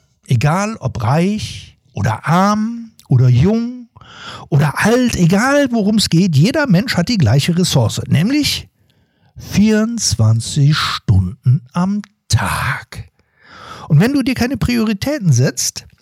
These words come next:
dann wird Folgendes passieren. Du wirst anfangen, Dinge zu tun, die unwichtig sind und für die wichtigen hast du dann keine Zeit mehr. Also, erfolgreiche Menschen priorisieren nach, welchen Aufgaben sie am schnellsten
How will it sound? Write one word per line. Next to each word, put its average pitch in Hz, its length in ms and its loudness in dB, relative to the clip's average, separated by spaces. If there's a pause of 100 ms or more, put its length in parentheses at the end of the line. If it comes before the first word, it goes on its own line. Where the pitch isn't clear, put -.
(340)
dann 147 240 4
wird 165 300 0 (300)
Folgendes 160 460 -2
passieren. 202 480 -2
Du 113 180 2
wirst 180 480 0 (360)
anfangen, 175 720 -2
Dinge 170 240 0
zu - 160 -8
tun, 196 280 -4
die 175 140 0 (280)
unwichtig 131 920 0
sind 147 280 0
und 190 140 -2
für 170 120 0
die 123 160 2
wichtigen 160 380 0
hast 156 160 2
du 185 40 -4
dann 160 160 0
keine 175 280 0
Zeit 214 240 -6
mehr. 98 240 -8
Also, 151 300 0 (520)
erfolgreiche 233 840 -2
Menschen 185 480 2
priorisieren 190 1120 2
nach, 135 720 2
welchen 135 540 0
Aufgaben 143 680 2
sie 120 200 2
am 98 140 0
schnellsten 196 1300 2